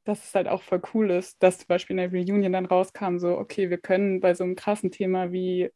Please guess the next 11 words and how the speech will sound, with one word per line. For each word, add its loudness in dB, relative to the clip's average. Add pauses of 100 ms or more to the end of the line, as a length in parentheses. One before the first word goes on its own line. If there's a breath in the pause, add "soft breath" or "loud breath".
welche 2
Genitalvorlieben 0
habe 0
ich, -2
können -2
wir 0
verschiedener 0
Meinungen 2
sein 2
und -4
trotzdem -4